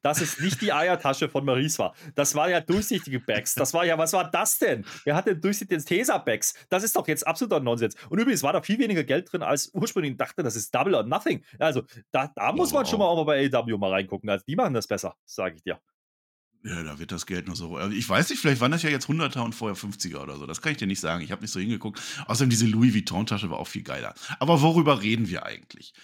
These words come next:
Speaker 2: Es war natürlich The Miz gegen Dexter Lumis, ja. Es ist einfach, der Dexter Lumis hat ja die Kohle gekriegt von The Miz, die mir eigentlich zustand. Das war ja eigentlich sein Gehalt dafür, dass er den Stalker gespielt hat all die Monate.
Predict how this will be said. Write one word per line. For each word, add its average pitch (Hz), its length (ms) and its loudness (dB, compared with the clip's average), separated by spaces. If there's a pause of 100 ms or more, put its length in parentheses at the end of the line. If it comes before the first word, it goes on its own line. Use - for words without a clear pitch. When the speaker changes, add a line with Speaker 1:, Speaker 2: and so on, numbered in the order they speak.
(120)
Speaker 2:
Es - 180 -4
war 98 100 4
natürlich 135 400 2
The 98 120 0
Miz 123 280 2
gegen 95 180 -2
Dexter 92 340 -4
Lumis, 67 420 -10
ja. 62 240 -8 (260)
Es 85 160 -8
ist 120 180 -6
einfach, 120 280 2
der 113 160 0
Dexter 113 260 0
Lumis 131 320 2
hat 139 180 0
ja 170 120 4
die 143 100 2
Kohle 135 320 4
gekriegt 87 380 -6
von 85 180 -8
The 78 80 -8
Miz, 67 320 -10 (240)
die 131 140 2
mir 147 100 4
eigentlich 135 240 4
zustand. 185 400 4
Das 87 140 -4
war 90 80 2
ja 92 100 2
eigentlich 101 220 0
sein 123 180 2
Gehalt 143 380 4
dafür, 107 240 0
dass 120 100 -2
er 98 100 -4
den 135 120 0
Stalker 127 320 2
gespielt 90 360 -4
hat 82 120 -8
all - 100 -6
die 80 100 -8
Monate. 76 520 -8